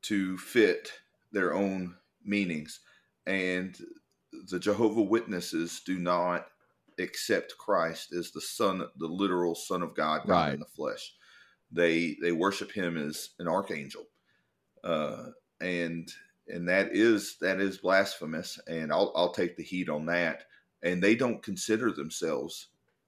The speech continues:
Speaker 1: Christians. They consider themselves Jehovah Witnesses.
Speaker 2: Yeah,
Speaker 1: Uh,
Speaker 2: something
Speaker 1: like,
Speaker 2: different,
Speaker 1: if,
Speaker 2: which
Speaker 1: if,
Speaker 2: it
Speaker 1: if
Speaker 2: is
Speaker 1: you
Speaker 2: something
Speaker 1: ask
Speaker 2: different.
Speaker 1: them, yeah, if you ask them, "Are you a Christian?" they won't say, "I'm a Christian." They'll say, "I'm a Jehovah Witness." And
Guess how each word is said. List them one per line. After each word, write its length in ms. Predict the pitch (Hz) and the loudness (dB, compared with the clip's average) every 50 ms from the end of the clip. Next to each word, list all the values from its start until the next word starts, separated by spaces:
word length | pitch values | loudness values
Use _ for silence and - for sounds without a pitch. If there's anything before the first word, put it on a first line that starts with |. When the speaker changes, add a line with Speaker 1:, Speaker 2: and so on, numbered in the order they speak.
| _ _ _ | _ _ _
Speaker 1:
Christians. 640 | - - 139 127 - - - - 123 - 67 - | -2 0 0 0 0 -2 -6 -6 -8 -10 -10 -10
They 120 | - 78 82 | -10 -10 -10
consider 460 | - 80 80 78 - 87 80 82 80 | -8 -10 -12 -8 -8 -6 -4 -4 -4
themselves 600 | 76 76 78 76 - 82 78 78 76 73 - - - _ _ _ _ _ _ _ _ _ _ _ _ _ | -4 -6 -8 -6 -4 -4 -2 -2 -2 -4 -6 -12 -18 _ _ _ _ _ _ _ _ _ _ _ _ _
Jehovah 360 | - 98 90 101 95 87 78 82 | -6 -6 -4 -2 -2 -2 -2 -2
Witnesses. 640 | 78 87 98 98 - - - - - - - - - _ _ _ _ _ _ _ | -2 -2 -2 -4 -4 -10 -14 -14 -14 -16 -16 -18 -20 _ _ _ _ _ _ _
Speaker 2:
Yeah, 240 | - 110 107 87 71 | -2 0 0 2 2
Speaker 1:
Uh, 40 | 76 | 2
Speaker 2:
something 300 | 73 - 82 - 78 80 | 0 0 -2 -4 -4 0
Speaker 1:
like, 140 | 82 80 80 | 2 2 2
Speaker 2:
different, 180 | - 78 71 | 2 0 -2
Speaker 1:
if, 120 | 98 - - 95 | -4 -4 0 2
Speaker 2:
which 200 | 98 107 104 104 | 2 2 2 4
Speaker 1:
if, 80 | 98 | 6
Speaker 2:
it 40 | - | 8
Speaker 1:
if 60 | 151 | 8
Speaker 2:
is 80 | 123 101 | 8 8
Speaker 1:
you 40 | 110 | 6
Speaker 2:
something 160 | 113 101 98 101 | 6 6 8 6
Speaker 1:
ask 240 | 104 113 - - | 6 4 2 -2
Speaker 2:
different. 260 | - 95 92 92 87 - | -4 -6 -4 -4 -6 -8
Speaker 1:
them, 80 | 117 - | -10 -4
yeah, 320 | 107 104 104 95 82 73 - - - - | 2 4 4 6 4 2 0 -6 -6 -4
if 140 | 101 95 95 | -4 0 4
you 100 | 104 104 | 6 6
ask 240 | 98 98 101 101 - | 6 6 6 4 0
them, 140 | - 104 98 | -2 -2 0
"Are 100 | 90 85 | 2 2
you 200 | 82 87 95 95 | 2 4 4 2
a 20 | 87 | 2
Christian?" 560 | - - 139 135 135 - - 98 92 95 92 | 2 4 4 4 4 4 0 -2 -4 -2 -2
they 140 | 92 87 87 | -2 0 0
won't 260 | 82 87 87 - - | 0 0 -2 -4 -4
say, 240 | - - 82 78 76 | -2 0 0 2 0
"I'm 140 | 73 71 | -2 -2
a 20 | - | -6
Christian." 400 | - - 107 98 - - 67 67 | -4 -4 -4 -4 -4 -6 -10 -8
They'll 140 | 73 69 69 | -8 -8 -6
say, 240 | - - 71 73 | -6 -6 -4 -4
"I'm 160 | 71 71 67 62 | -4 -4 -6 -8
a 40 | |
Jehovah 380 | - - 80 76 80 71 62 60 | -10 -10 -8 -6 -6 -6 -6 -6
Witness." 460 | 69 82 87 - - 76 71 - - - - - - - - - - _ - - _ _ _ _ | -4 -4 -4 -4 -4 -8 -14 -16 -18 -20 -20 -20 -20 -20 -20 -20 -20 _ -20 -20 _ _ _ _
And 400 | - 110 107 104 101 98 92 90 | 2 4 4 4 4 2 2 -2